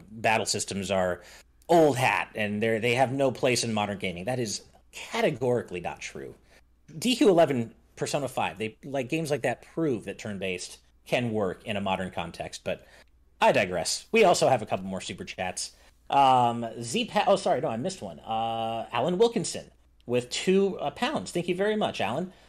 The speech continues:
Uh, T J Omega versus Black Nerd Comedy, general knowledge.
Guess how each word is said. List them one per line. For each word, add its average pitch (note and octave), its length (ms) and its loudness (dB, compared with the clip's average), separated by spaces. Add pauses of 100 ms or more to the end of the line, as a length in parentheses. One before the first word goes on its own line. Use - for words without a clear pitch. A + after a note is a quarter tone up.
(220)
Uh, C3 200 6
T E3+ 260 -2
J F#3+ 220 4
Omega C3 580 2
versus A#2 340 -2
Black A#2+ 320 0
Nerd C#3 300 -4
Comedy, A2 460 -2
general A#2+ 420 0
knowledge. G#2 760 -2